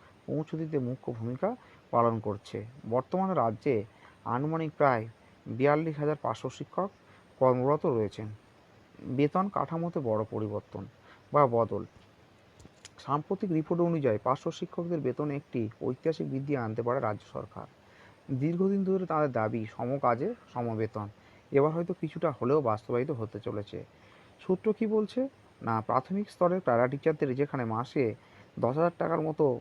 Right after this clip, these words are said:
বেতন দেওয়া হয়, তা বৃদ্ধি পেয়ে হতে পারে পঁয়ত্রিশ হাজার। অন্যদিকে উচ্চ প্রাথমিক স্তরের প্যারা টিচারদের যারা মাসিক বেতন তেরো হাজার টাকা পান, তাদের বেতন বেড়ে পৌঁছতে পারে চল্লিশ হাজার পর্যন্ত।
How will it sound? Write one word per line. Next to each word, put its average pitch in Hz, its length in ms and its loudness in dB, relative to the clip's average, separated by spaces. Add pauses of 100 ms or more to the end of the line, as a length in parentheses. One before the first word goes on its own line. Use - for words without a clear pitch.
বেতন 151 300 -2
দেওয়া 165 160 2
হয়, 110 200 0 (120)
তা 135 160 2
বৃদ্ধি 131 320 -4
পেয়ে 151 160 2
হতে 127 220 -2
পারে 131 300 4 (360)
পঁয়ত্রিশ 127 380 0
হাজার। 101 220 -4 (1000)
অন্যদিকে 175 420 0
উচ্চ 135 260 -2
প্রাথমিক 175 500 -4
স্তরের 123 360 2 (840)
প্যারা 127 240 6
টিচারদের 151 440 0
যারা 135 180 4
মাসিক 120 380 -2
বেতন 143 240 -2
তেরো 120 240 2
হাজার 147 220 -2
টাকা 151 180 0
পান, 123 300 -2 (340)
তাদের 135 220 2
বেতন 139 440 0
বেড়ে 139 420 4 (400)
পৌঁছতে 151 360 0
পারে 127 220 4
চল্লিশ 117 360 0
হাজার 110 240 2
পর্যন্ত। 101 480 -6